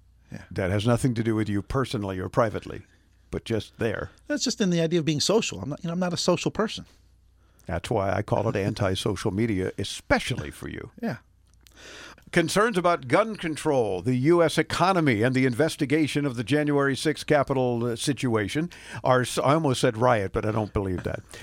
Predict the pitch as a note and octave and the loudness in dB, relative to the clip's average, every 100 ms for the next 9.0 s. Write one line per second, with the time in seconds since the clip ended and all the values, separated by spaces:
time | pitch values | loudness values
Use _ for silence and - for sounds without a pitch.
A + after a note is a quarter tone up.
0 | - - C3 - - F#3 F#3+ E3+ E3+ D3+ | -4 2 2 2 2 4 6 4 2 2
1 | B2 - D#3+ G#3+ F3 B2+ A#2+ A#2 A2 - | 2 2 4 6 6 4 4 2 -2 2
2 | D#3 D#3 C#3+ C3 B2 - B2 G2+ F3+ G#3 | 4 4 4 2 2 0 0 0 0 2
3 | F#3+ F3 - G3+ E3 D3 C#3 B2+ E3+ C3 | 2 2 0 0 -2 0 0 4 2 2
4 | D3 - C#3 C4 A#3 C3 C3 - - - | -2 0 0 0 0 -2 -2 -8 -20 -6
5 | C#3+ D#3+ F#3 D#3 D#3 C3+ A#2 D#3 G#3+ A3+ | 0 0 0 0 0 -2 -2 0 2 2
6 | A3 A3 G#3 - F#3+ A#3 G#3+ D#3+ F2 - | 2 0 0 2 4 4 4 2 0 -6
7 | - C3+ A#2+ A2+ B2+ G2+ F3+ D3+ B2+ E3 | -6 -2 -2 -2 -2 4 2 2 2 2
8 | - E3+ G#3 G#3 C3+ D3 D3+ B2+ A2 E2+ | 2 2 2 4 2 2 4 2 0 -4